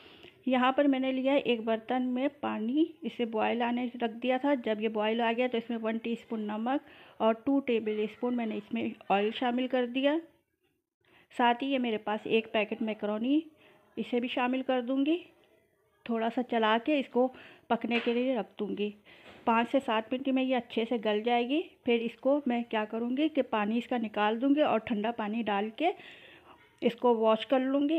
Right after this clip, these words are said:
और टू टेबल स्पून ऑयल लगा के इसको साइड में रख दूँगी। यहाँ पर लिया एक कढ़ाई,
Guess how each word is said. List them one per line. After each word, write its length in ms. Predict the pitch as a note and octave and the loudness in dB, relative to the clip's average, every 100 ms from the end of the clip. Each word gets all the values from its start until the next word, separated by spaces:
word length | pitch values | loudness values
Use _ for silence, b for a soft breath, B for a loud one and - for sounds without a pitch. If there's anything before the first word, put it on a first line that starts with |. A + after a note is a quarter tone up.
| - | 2
और 260 | A3 A3 A3 | 4 4 0
टू 120 | A#3 | -6
टेबल 360 | A3 G#3+ A3 A3+ | -2 -2 0 -4
स्पून 280 | A3 C4 C4+ - | -2 -2 -2 0
ऑयल 220 | G3+ G#3+ | 0 0
लगा 300 | G#3+ G#3 G#3 | -2 -4 -4
के 140 | G#3 C#4+ | -2 -2
इसको 280 | - - B3+ | -4 -6 -4
साइड 280 | - F#3 F3+ B3 | 0 -2 -2 -6
में 60 | |
रख 120 | - F3 F#3+ | -6 -6 -8
दूँगी। 280 | - - - - _ _ _ _ _ _ _ _ _ _ _ _ B B - | -8 -8 -8 -16 _ _ _ _ _ _ _ _ _ _ _ _ B B -2
यहाँ 240 | B3 A#3+ | 0 2
पर 120 | C4 C#4+ | 0 -2
लिया 240 | C4 C4 | 0 2
एक 200 | B3 A#3 | 2 0
कढ़ाई, 400 | G#3 G#3 G#3 A#3+ | 0 0 2 0